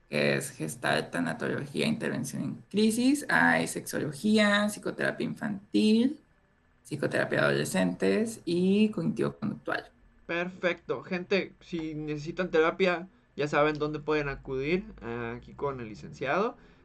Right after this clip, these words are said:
Speaker 2: También, pues, está en un centro
Speaker 1: Ujú.
Speaker 2: donde te van a poder dirigir con un especialista para que puedas resolver mejor tu proceso, que es parte de, de como egresado de la carrera de psicología. Si tú no puedes con eso, pues, obviamente hay que llevarlo con un
Speaker 1: <laughs>
Speaker 2: especialista.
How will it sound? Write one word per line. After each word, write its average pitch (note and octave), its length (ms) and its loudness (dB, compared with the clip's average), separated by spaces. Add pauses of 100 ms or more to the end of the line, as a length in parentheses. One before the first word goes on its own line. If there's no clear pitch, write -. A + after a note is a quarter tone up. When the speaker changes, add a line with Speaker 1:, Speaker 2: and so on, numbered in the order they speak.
Speaker 2:
También, A#2+ 300 -6
pues, C#3 120 -4
está B2+ 140 -6
en B2 80 -4
un C3+ 100 -6
centro C#3 300 0
Speaker 1:
Ujú. - 0 -
Speaker 2:
donde C#3 180 -2
te - 140 0
van C3 180 0
a D3 120 -2
poder C3+ 260 0
dirigir F3 600 0
con D3 160 -2
un C#3+ 80 -6
especialista C3+ 720 -6
para A#2+ 180 -6
que A2+ 100 -14
puedas A2+ 380 -6 (320)
resolver C#3 440 0
mejor B2+ 320 -6
tu D3 140 -8
proceso, D3 460 -2
que A#2 80 -10
es B2+ 100 -10
parte C3 420 -4
de, A2+ 320 -4 (360)
de A#2+ 400 0
como E3 280 2
egresado D3 840 6
de D3 100 6
la C3 120 2
carrera C#3 240 2
de D#3 60 4
psicología. D3 560 0
Si C#3+ 120 -10
tú D3 260 -6
no C#3 160 -4
puedes C#3+ 240 2
con B2 160 -8
eso, C3+ 280 -8
pues, A2+ 140 -12
obviamente C#3 400 -4
hay C#3 100 -4
que C3+ 140 -8
llevarlo C#3+ 460 4
con C3 120 0
un C#3 80 -6
Speaker 1:
<laughs> - 0 -
Speaker 2:
especialista. A#2+ 640 -12